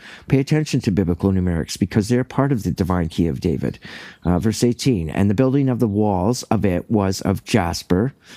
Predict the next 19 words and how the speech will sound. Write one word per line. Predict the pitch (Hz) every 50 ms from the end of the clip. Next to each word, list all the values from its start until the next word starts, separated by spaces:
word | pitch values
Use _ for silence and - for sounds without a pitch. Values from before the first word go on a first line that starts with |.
| - -
just | - - - - - -
a |
nice, | 160 156 131 127 123 117 - - - _ _ _ _ _ _ _ _ _ _ _ _ - - _ -
pure, | - - - 131 127 117 117 110 110 113 - - _ _ _ _ _ _ _ _ _ _ _ _ _ _ _ _ _ _ _ _ _ _ _ - -
uh, | 90 65 62 - - _ -
elemental, | - 120 120 117 110 110 107 107 95 - 117 104 101 101 95 - - - _ _ - - - _ _ _ _ _ _ _ _ _ _ _ _ _ _ _ _ - -
uh, | - 87 80 73 67 - _ _ - - - 80 67 64 - -
construction | - 92 87 - - 120 101 - - 90
materials. | 87 76 - - - 71 64 50 - - - - - - - - - - - -
"And | 104 113
the | 113
city | 101 - - 127 131
was | 127 120 104
pure | - - - - 135 139 123
gold, | - - 95 90 101 113
like | 101 107 98 -
unto | 101 92 - 101
clear | - - - 110 110 98
glass. | 82 92 76 69 73 87 107 - - -